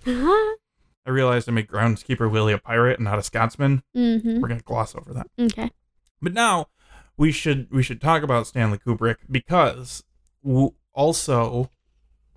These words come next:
Speaker 2: for this episode, we didn't only watch The Shining, but we watched Room two thirty-seven,
Speaker 1: Yeah.
Speaker 2: which is the documentary that has eight different film critics talking about The Shining
Speaker 1: Mm-hmm.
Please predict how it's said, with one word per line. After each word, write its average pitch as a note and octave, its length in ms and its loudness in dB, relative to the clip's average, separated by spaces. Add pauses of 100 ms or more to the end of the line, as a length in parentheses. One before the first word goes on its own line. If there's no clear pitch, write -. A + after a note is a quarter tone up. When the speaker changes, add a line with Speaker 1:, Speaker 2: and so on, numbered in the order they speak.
(420)
Speaker 2:
for C3+ 220 0
this A#2 300 -4
episode, A2+ 680 0
we C3 120 -2
didn't C3 260 0
only D#3+ 300 0
watch B2 340 0
The A#2+ 100 -6
Shining, A2 460 2
but A#2 140 0
we A#2 80 0
watched A2 460 0
Room A#2 440 2
two A2 220 -6
thirty-seven, A2+ 760 0
Speaker 1:
Yeah. A#2+ 100 -2 (300)
Speaker 2:
which B2+ 160 2
is A2+ 140 0
the A#2 120 -6
documentary C3 920 0 (1200)
that A#2+ 220 0
has G#2+ 500 0 (100)
eight C#3 280 -2
different C3 500 -2
film C3+ 220 2
critics - 640 -4 (720)
talking C3+ 560 0
about A2 760 -2 (560)
The A2+ 60 -6
Shining G2+ 540 0
Speaker 1:
Mm-hmm. D3 260 2